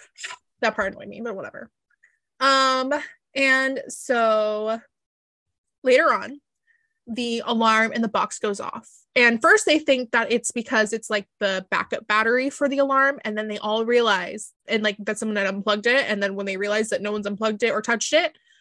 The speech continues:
they're like, "Oh my gosh, like, a baby's been dropped off."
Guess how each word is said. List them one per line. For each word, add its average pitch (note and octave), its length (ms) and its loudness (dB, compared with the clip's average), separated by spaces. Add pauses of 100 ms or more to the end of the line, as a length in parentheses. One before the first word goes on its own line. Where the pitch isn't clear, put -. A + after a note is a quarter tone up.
(120)
they're C4+ 100 -2
like, B3 120 -2
"Oh B3+ 100 -6
my C#4+ 160 -2
gosh, D#4 460 2
like, B3+ 160 0
a A#3+ 60 -2
baby's C#4+ 400 0
been C#4 140 2
dropped C#4 320 2
off." C4 380 2